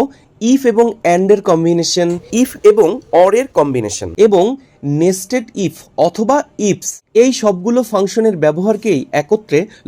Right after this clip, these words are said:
লজিক্যাল ফাংশন বলা হয়। লজিক্যাল ফাংশন নিয়ে কাজ করতে গেলে আমাদের অপারেটর সাইন সম্পর্কে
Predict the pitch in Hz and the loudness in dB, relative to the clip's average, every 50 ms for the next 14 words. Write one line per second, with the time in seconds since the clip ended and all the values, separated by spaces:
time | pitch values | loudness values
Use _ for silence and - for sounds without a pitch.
0 | 127 135 139 143 139 156 - 202 175 165 - 160 147 - - 131 120 113 107 104 | 0 2 2 2 0 -2 -4 -4 -4 -4 -6 -8 -8 -6 -8 -6 -4 -4 -4 -4
1 | 107 110 107 101 98 - - 135 139 160 175 175 165 214 220 247 247 233 233 233 | -4 -6 -6 -8 -8 -6 -4 2 4 4 4 2 0 -2 -2 -2 -2 -2 -2 -4
2 | 226 220 247 233 233 240 240 233 - 196 190 - - 220 214 - 240 220 226 160 | -4 -4 -4 -4 -2 -2 -4 -2 -4 -4 -4 -6 -8 -8 -6 -4 -2 0 2 2
3 | 123 123 131 147 175 196 175 147 139 - - - _ _ _ - 175 190 - 226 | 2 2 0 0 -2 -2 0 -2 -2 -2 -4 -10 _ _ _ 0 0 2 2 2
4 | 233 233 254 262 - - - 185 185 185 - 196 180 170 175 156 165 | 2 0 -2 -4 -6 -4 -4 -2 -2 -4 -4 -6 -4 -4 -4 -4 -4